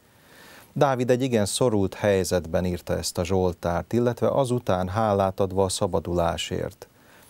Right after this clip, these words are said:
Jól összehozta magának ezt a helyzetet, ezért nagyon hálás volt az Istennek, hogy egyszerre mentette meg, és egyszerre bocsátott meg neki. Hallgassuk meg a harmincnegyedik Zsoltárt.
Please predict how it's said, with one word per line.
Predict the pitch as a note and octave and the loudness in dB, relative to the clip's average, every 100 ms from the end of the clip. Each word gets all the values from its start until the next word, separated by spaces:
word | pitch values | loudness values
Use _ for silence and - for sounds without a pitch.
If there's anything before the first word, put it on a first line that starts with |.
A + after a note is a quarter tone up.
| - _ - | -20 _ 0
Jól | C3 D3 B2+ | 4 4 4
összehozta | A#2 - G#2+ F#2+ - G2 | 2 2 2 2 -2 0
magának | F2+ F2 F2 F2+ - | 0 0 0 -2 -4
ezt | F2 - | -4 -4
a | |
helyzetet, | F2 F#2 F2 F2 F2+ - | -2 -2 -2 -4 -6 -6
ezért | F#2 F2+ F#2+ F2 - _ _ _ | -4 -2 -2 -4 -16 _ _ _
nagyon | G#2+ A2 A2 G2+ | 0 2 2 2
hálás | G#2 G2 F#2+ F2+ - | 2 2 2 0 -2
volt | F#2 F2 | -4 -2
az | F2+ | -4
Istennek, | F2+ - F#2 F#2 F2+ - | -4 -4 -2 -2 -2 -4
hogy | F#2 | -2
egyszerre | G2 - - F2+ F#2 | -2 -2 0 2 2
mentette | F2+ G2 G2 F#2+ - - F2+ | 2 0 0 -2 -4 -2 0
meg, | F2+ G#2+ G#2+ - _ - - - - - _ _ | 2 0 -2 -16 _ -20 -20 -20 -20 -20 _ _
és | A#2 G#2 G2+ - | 2 4 2 0
egyszerre | - G#2+ - F#2 F2+ | -2 -2 0 2 2
bocsátott | F2 F#2 - E2+ E2 F#2 - | 2 0 -2 -4 -4 -8 -6
meg | F2+ E2+ | -6 -4
neki. | E2 F2 F2+ F2 F#2+ - - - | -6 -6 -8 -8 -8 -16 -20 -10
Hallgassuk | - C3+ F#2+ F2 - - | 2 2 2 -2 -4 -2
meg | F#2+ F2 | -2 -2
a | |
harmincnegyedik | E2 F2+ E2 D#2+ - E2+ E2 D#2 F2 | 0 -2 -2 -8 -8 -6 -6 -8 -8
Zsoltárt. | E2+ D#2 - - - - | -6 -6 -8 -12 -12 -14